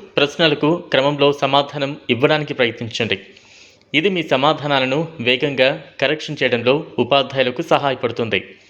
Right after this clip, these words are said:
మీరు ఒక ప్రశ్నను దాటవేయవలసి వస్తే పర్వాలేదు, ఎక్కువగా క్లుప్తంగా మరియు సరళంగా ఉంచండి. పరీక్ష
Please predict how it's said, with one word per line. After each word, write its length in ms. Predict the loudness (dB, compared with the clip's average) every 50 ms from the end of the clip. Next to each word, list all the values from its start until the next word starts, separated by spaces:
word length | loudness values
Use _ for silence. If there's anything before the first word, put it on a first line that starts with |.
| -20 -20 -20 -20 _ _ _ _ 2 2
మీరు 200 | 4 4 2 0 -2 -4 -2 0 0 2
ఒక 100 | 2 2 0 0
ప్రశ్నను 420 | -2 -2 -2 -2 0 2 4 2 2 0 -4 -12 -14 -6 -2 0
దాటవేయవలసి 680 | 2 2 2 0 0 0 0 2 2 2 0 0 -2 -2 -2 -2
వస్తే 260 | -2 0 0 0 2 0 -2 -6 -16 -20 -20 _ _ _ 0
పర్వాలేదు, 440 | 2 2 4 2 2 2 0 -4 -8 -16 -20 _ _ -2 -2
ఎక్కువగా 320 | -2 -2 0 2 2 2 0 -2 -10 _ _ _ _ -20 -20 _ _ _ _ 0
క్లుప్తంగా 440 | 0 2 2 0 -2 2 2 2 2 2 0 -6 -10 -4 0 2
మరియు 260 | 2 2 2 0 0 -2 -4 -8 -18 -10 -2
సరళంగా 460 | 0 0 2 2 0 -2 0 2 2 2 2
ఉంచండి. 340 | 0 -4 -6 -6 -6 -6 -8 -10 -14 -20 -20 -20 -20 -20 _ _ 2
పరీక్ష 280 | 2 2 2 0 0